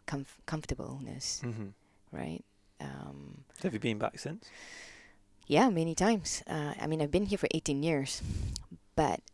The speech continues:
Speaker 1: I have not been back for six years now.
Speaker 2: You're thirty-six?
Speaker 1: I'm thirty-eight.
Speaker 2: Thirty-eight.
Speaker 1: I'm gonna be thirty-nine.
Speaker 2: Wow.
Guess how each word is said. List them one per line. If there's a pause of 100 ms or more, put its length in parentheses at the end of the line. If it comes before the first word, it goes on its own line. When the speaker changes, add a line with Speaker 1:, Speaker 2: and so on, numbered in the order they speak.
(140)
Speaker 1:
I
have
not
been
back
for
six
years
now. (1500)
Speaker 2:
You're
thirty-six? (440)
Speaker 1:
I'm
thirty-eight. (220)
Speaker 2:
Thirty-eight.
Speaker 1:
I'm
gonna
be
thirty-nine. (360)
Speaker 2:
Wow.